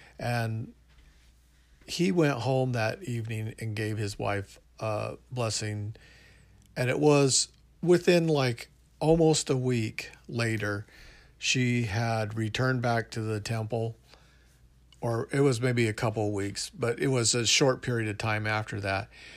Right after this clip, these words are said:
And maybe it was a, a little bit longer than a couple of weeks, but it, it wasn't as long in the, may-, maybe it was a month.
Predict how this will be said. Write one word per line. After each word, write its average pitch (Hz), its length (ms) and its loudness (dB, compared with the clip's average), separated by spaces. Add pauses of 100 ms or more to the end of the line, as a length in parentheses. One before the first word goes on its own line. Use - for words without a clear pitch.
(200)
And 117 540 -2 (2000)
maybe 139 280 4
it 120 40 4
was 113 240 0
a, 104 240 -6
a 113 80 -4
little 104 240 -4
bit 101 180 -6
longer 104 400 -4
than 98 120 -6
a 98 100 -6
couple 104 240 -6
of 104 80 -4
weeks, 101 160 -4
but 123 160 -2
it, 131 180 -2
it 143 100 4
wasn't 123 360 4
as 110 180 -4
long 107 380 -4 (500)
in 117 280 -4
the, 104 500 -6 (440)
may-, 123 240 -4
maybe 131 280 0
it 120 60 0
was 113 180 -2
a 107 60 -4
month. 98 360 -6